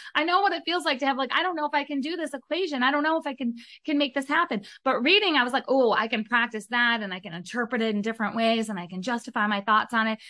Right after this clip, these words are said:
It was a totally different type of experience. But if we start to create math as part of the routine, so if we use something like ninety-nine Math and we create something like a classroom game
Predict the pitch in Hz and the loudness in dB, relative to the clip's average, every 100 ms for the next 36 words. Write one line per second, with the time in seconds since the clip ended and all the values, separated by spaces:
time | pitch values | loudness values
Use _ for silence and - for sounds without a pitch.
0 | - 262 254 233 - 339 349 294 302 285 | -12 -8 -8 -6 -2 0 0 -2 -2 -2
1 | 269 269 - - - 285 269 240 240 - | -2 -4 -16 -20 -4 -2 -2 -2 -4 -2
2 | 320 403 311 190 - - _ _ _ 285 | -2 0 0 -2 -4 -14 _ _ _ 0
3 | 277 320 - 349 403 453 - 330 285 294 | 2 0 2 2 2 -2 -4 -2 -2 0
4 | 240 233 233 277 359 - - - 254 269 | 2 2 4 2 0 -4 -4 -2 -2 -2
5 | 240 233 285 262 196 - 247 233 247 320 | -6 -6 0 0 -2 -6 -6 -4 0 2
6 | 415 - 254 240 220 208 247 277 277 233 | 0 2 0 2 -2 0 2 0 -2 -4
7 | 214 208 208 190 190 170 - - 226 240 | -2 -2 -2 -2 -2 -4 -4 -4 -2 -2
8 | 240 - 240 269 311 - - - - 254 | -4 -8 -2 0 0 -4 -18 -20 -6 -2
9 | 247 220 208 202 - - 214 214 247 240 | 0 0 0 -2 -14 -6 -6 0 2 2
10 | 262 254 226 202 185 208 208 180 175 | 0 -4 -4 -4 -4 -2 -2 -4 -8